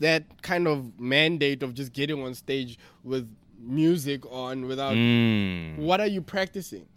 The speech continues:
Speaker 2: Well, what are you even performing,
Speaker 1: What
Speaker 2: you
Speaker 1: are
Speaker 2: know?
Speaker 1: you even learning?
Speaker 2: Yeah, well, that's, that's the other thing, you know, 'cause, uh, I actually find that I learn the most running something live,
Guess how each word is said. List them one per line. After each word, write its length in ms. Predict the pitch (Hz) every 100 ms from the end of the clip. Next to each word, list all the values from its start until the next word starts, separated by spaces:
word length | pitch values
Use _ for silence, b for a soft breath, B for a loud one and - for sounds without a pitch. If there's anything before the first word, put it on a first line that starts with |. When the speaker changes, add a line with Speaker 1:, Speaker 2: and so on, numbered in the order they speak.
| B B
Speaker 2:
Well, 100 | 110
what 80 | 165
are 20 |
you 100 | 156
even 160 | 120 110
performing, 640 | 87 - 113 156 156 80
Speaker 1:
What 160 | 165 226
Speaker 2:
you 60 | 311
Speaker 1:
are 40 |
Speaker 2:
know? 60 | 233
Speaker 1:
you 100 | 294
even 340 | 294 190 147
learning? 380 | 185 254 262 156
Speaker 2:
Yeah, 380 | 104 104 98 87
well, 80 | 92
that's, 200 | 110 -
that's 220 | 95 135
the 60 | 123
other 140 | 160
thing, 260 | 165 107 95
you 100 | 95
know, 120 | 95
'cause, 240 | - 104 95
uh, 260 | 92 87 - B B B B
I 80 | 156
actually 240 | - 156
find 460 | - 104 104 101 92
that 80 | 95
I 80 |
learn 300 | 101 104 101
the 60 | 98
most 600 | 90 92 101 - - - _ 92
running 280 | 98 95
something 400 | 92 98 - 92
live, 580 | 87 85 80 76 - -